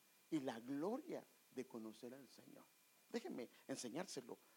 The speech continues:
En Jeremías nueve, veintitrés al veinticuatro dice, "Así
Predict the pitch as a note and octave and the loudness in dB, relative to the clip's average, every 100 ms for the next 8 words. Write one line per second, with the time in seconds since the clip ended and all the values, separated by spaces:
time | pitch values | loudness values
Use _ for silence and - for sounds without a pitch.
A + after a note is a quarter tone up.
0 | - - C3 C3 C3 B2+ F#3 A#3 F3 - | -20 -6 -2 2 2 2 2 4 4 2
1 | C#3 G#3 G#3+ D3 A#2+ B2+ A#2 D3+ G3 E3 | 0 2 2 0 -2 -4 -2 -2 -2 -2
2 | C3 B2+ A2+ A2+ D#3+ F#3 D3+ D3+ E3+ A2 | -2 -4 -4 0 0 2 0 0 -4 -6
3 | - - - - - - - - - - | -8 -16 -20 -20 -20 -20 -20 -20 0 2
4 | C3 - - | 4 6 6